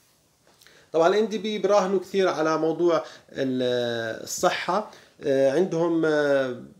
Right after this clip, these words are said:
بلان جيد اللي هو استثمار تسعتاشر مليار لبناء مستشفيات، آه، حوالي ألفين سرير جديد وخمستاشر ألف لونج تيرم كير قبل،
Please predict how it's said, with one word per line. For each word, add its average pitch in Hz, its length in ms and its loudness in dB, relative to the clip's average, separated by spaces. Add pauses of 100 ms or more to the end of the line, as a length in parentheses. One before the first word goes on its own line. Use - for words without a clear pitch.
(1040)
بلان 165 260 2
جيد 160 540 -2
اللي 143 200 -2
هو 156 160 0
استثمار 156 460 0
تسعتاشر 175 720 0 (280)
مليار 156 500 4
لبناء 147 340 2
مستشفيات، 143 800 -2 (400)
آه، 120 920 2 (960)
حوالي 165 680 4
ألفين 180 360 2
سرير 185 360 2
جديد 151 500 -2 (260)
وخمستاشر 160 1040 0
ألف 156 280 0
لونج 151 220 2
تيرم 151 460 0 (340)
كير 147 280 2 (140)
قبل، 160 320 2